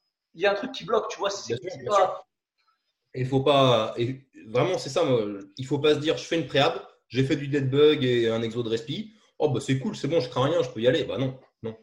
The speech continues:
Speaker 2: c'est des conneries. Et en plus, alors, faire un dead bug et tout, c'est très bien, hein. Euh, faire un nineteen ninety ou faire ce que tu veux, on s'en fout, mais, euh, il faut pas oublier quelque chose, c'est que quand tu fais un dead bug, bon, même si tu t'actives et tout, t'es au poids du corps.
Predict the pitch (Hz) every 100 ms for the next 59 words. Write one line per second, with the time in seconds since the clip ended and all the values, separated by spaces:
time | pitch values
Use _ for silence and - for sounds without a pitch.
0 | _ - - 117 113 101 - - _ 104
1 | 113 - 175 - - _ _ 110 104 -
2 | _ _ _ 135 127 127 123 127 139 127
3 | 120 147 113 - 156 180 156 156 _ _
4 | _ - 98 98 98 98 98 98 95 -
5 | 101 101 98 98 101 98 - 127 - -
6 | 101 131 143 127 110 - 196 147 113 -
7 | _ _ _ 98 95 95 92 95 - -
8 | - 131 147 127 127 123 143 143 175 -
9 | 131 135 123 120 _ _ 123 131 131 147
10 | 127 120 117 165 180 104 107 117 135 -
11 | - - - - 156 131 131 180 139 120
12 | 123 123 131 139 131